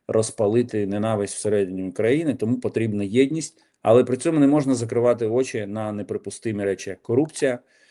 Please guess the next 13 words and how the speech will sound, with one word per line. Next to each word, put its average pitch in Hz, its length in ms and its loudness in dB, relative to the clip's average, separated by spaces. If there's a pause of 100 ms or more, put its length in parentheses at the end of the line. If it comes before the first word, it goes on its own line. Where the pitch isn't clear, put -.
(280)
або, 107 680 2 (800)
е, 95 40 -12
знищення 104 500 -8
демократії. 95 640 -6 (1800)
Е, 110 560 2 (240)
далі. 110 400 2 (420)
<clears throat> 170 80 0 (1300)
Е, 101 260 -4
дуже 156 360 2
важливий 123 440 2
урок, 98 280 -4
я 98 160 -4
вважаю. 85 340 -14